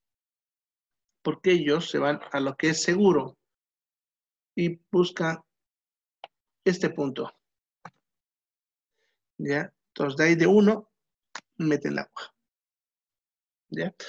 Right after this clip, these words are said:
Ahora, esta M venosa, con ello es importante conocerla porque hay otro punto, que sería este de aquí del medio,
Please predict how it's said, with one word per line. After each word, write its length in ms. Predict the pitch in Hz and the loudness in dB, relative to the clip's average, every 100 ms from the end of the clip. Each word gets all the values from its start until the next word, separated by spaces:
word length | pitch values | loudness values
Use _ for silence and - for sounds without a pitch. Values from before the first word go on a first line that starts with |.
| - - _ - | -18 -20 _ 0
Ahora, 260 | 165 165 - | 2 2 0
esta 220 | 196 202 | 0 2
M 140 | 196 196 | 4 4
venosa, 320 | 190 202 196 | 4 2 0
con 140 | 160 | -2
ello 120 | 170 | 0
es 100 | 175 | -2
importante 380 | 185 185 185 185 | -4 0 0 0
conocerla 520 | 214 214 208 170 190 190 | 0 0 0 2 0 0
porque 520 | 190 190 190 - _ - _ _ _ _ - - _ _ _ _ | -2 0 0 -4 _ -20 _ _ _ _ -20 -20 _ _ _ _
hay 180 | 160 165 | 0 2
otro 260 | 185 196 185 | 2 -2 -2
punto, 500 | 196 147 160 202 - _ _ _ _ _ _ _ _ _ _ _ - - _ _ _ _ _ _ | -4 -2 -4 -4 -8 _ _ _ _ _ _ _ _ _ _ _ -20 -20 _ _ _ _ _ _
que 100 | 143 | -8
sería 460 | - 147 156 160 - _ | -4 0 2 0 -4 _
este 320 | 180 180 170 | -2 0 2
de 80 | 151 | 0
aquí 240 | 139 - 151 | 0 0 0
del 200 | 147 170 | 2 0
medio, 420 | 160 143 170 | 0 0 0